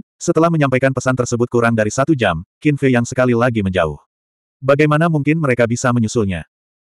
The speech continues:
Waktu berlalu. Malam tiba sekali lagi.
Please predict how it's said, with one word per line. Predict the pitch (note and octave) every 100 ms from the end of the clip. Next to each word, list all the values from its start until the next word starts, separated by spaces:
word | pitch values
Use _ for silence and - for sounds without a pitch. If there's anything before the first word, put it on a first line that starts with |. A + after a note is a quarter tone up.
| _ _
Waktu | C3+ D3+ F#3+
berlalu. | F3+ D3+ A#2+ F#2 D#2 _ _ _ _ _
Malam | C3+ D3+ F3
tiba | F3 D3
sekali | C#3+ C3 C3
lagi. | B2+ G#2 F#2+